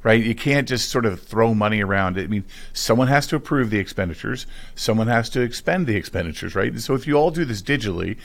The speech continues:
right, it can't be used inappropriately if the safeguards are in place. So we know that because you're not spending money, you're not sending millions and millions of dollars into a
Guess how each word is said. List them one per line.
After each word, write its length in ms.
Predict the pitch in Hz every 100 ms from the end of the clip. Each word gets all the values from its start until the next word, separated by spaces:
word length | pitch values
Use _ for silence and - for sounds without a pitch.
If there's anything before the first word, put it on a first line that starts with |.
| - - -
right, 260 | 113 117 117 - -
it 180 | 139 -
can't 380 | 156 165 165
be 80 | 117
used 440 | 104 104 98 98 110
inappropriately 760 | 104 104 156 170 - 82 92
if 140 | 98 -
the 80 | 107
safeguards 580 | 180 190 - 98 85
are 100 | 80
in 80 | 80
place. 280 | 78 80 -
So 140 | 110
we 160 | 113 123
know 260 | 127 185 156
that 340 | 87 92 -
because 320 | 113 117 113 - - - -
you're 120 | 131
not 220 | 127 139
spending 420 | - - 147 131 110
money, 520 | 113 120 117 107 107 - - -
you're 80 | 131
not 160 | 151
sending 440 | 147 156 123 107 117
millions 440 | 120 139 131 107
and 80 | 110
millions 260 | 117 113 92
of 60 |
dollars 340 | 104 104 104 95
into 300 | 92 104 90
a 200 | 85